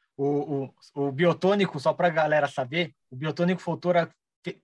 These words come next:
se marcou como produto americano porque foi,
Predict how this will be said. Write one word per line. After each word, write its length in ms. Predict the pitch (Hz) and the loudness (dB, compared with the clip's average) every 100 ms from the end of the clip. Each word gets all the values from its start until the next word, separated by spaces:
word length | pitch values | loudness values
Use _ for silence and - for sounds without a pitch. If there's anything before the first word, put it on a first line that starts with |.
| _ _ | _ _
se 240 | - 185 | -4 -2
marcou 500 | 180 170 165 - 196 | 2 0 0 -2 0
como 240 | 196 175 | 0 -2
produto 500 | 165 165 143 170 165 | -4 -8 -6 -6 -6
americano 680 | 156 151 147 143 156 202 175 | -6 -6 -6 -4 -2 0 -2
porque 260 | - 139 170 | -6 -8 -4
foi, 300 | 180 170 | 0 -2